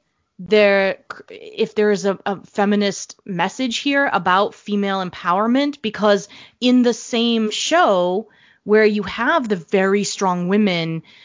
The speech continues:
you know, banding together and inventing things and doing things and whatever else they're doing, you also have the brothel and the gratuitous nudity and the death threats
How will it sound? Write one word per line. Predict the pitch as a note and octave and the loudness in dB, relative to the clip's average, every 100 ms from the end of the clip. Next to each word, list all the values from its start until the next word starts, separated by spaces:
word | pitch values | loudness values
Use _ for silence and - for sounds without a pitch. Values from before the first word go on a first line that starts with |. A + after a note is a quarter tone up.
| - | -10
you | G3+ G3 | 0 2
know, | E3 D#3+ | 2 0
banding | D#3 D3 E3 E3+ | -2 -2 -2 -4
together | D#3+ A3 F4 E4 D#4 C#4+ | -4 2 2 4 4 4
and | - F3 | 0 -4
inventing | E3 D#4 D4 D4 | -2 0 0 0
things | C#4+ C#4 F#3 | 2 2 2
and | D#3 | 0
doing | B3+ D4+ C#4+ C4 | 2 4 4 2
things | C#4+ C4 C4 | 4 4 4
and | F3+ | 2
whatever | F3+ F#3 F3+ | 2 0 2
else | F#3+ F3 | 0 -2
they're | F3+ E3+ | -6 -4
doing, | D#4+ D4 G3 G3 - - | 0 2 2 0 -6 -8
you | - G#3 | 0 4
also | F#3 - A#3+ | 4 4 -4
have | - E3+ D3 E3 G#3+ - - _ _ - | -4 0 2 2 -2 -12 -20 _ _ -12
the | D3+ | -8
brothel | D3+ F#2 - - C4 C4+ C4+ - | -4 -4 -2 2 4 4 4 0
and | F3+ E3+ | -4 -4
the | |
gratuitous | D#3 D#3+ - D#3 D3 - - | -8 -10 -10 -10 -10 -8 -2
nudity | A#3 C4 C#4 B3+ C4+ C4+ C4 C4 - | 2 2 2 0 2 2 2 0 -2
and | F3+ F3+ F3 | -2 -2 -2
the | E3 D3+ D#3 | -6 -8 -4
death | D4 D#4 - | -2 -2 -2
threats | D4+ D4 C#4+ C#4+ - - | -2 2 2 0 -8 -12